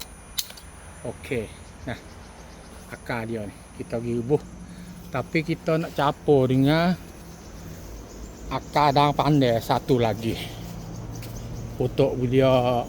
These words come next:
orang panggil kata kusiak dia comel lagi. Supi nak campur dengan akar daun pandai satu lagi. Supi nak pergi ambil akar daun pandai lah.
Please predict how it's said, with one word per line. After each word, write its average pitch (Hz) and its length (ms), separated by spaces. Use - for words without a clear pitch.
orang 123 240
panggil 123 240
kata 123 560
kusiak 139 480
dia 127 240
comel 139 400
lagi. 120 400
Supi 131 320
nak 139 160
campur 131 400
dengan 127 240
akar 123 320
daun 123 160
pandai 113 480
satu 107 400
lagi. - 320
Supi 117 240
nak 110 80
pergi 120 160
ambil 113 200
akar 117 240
daun 117 160
pandai 113 400
lah. 151 120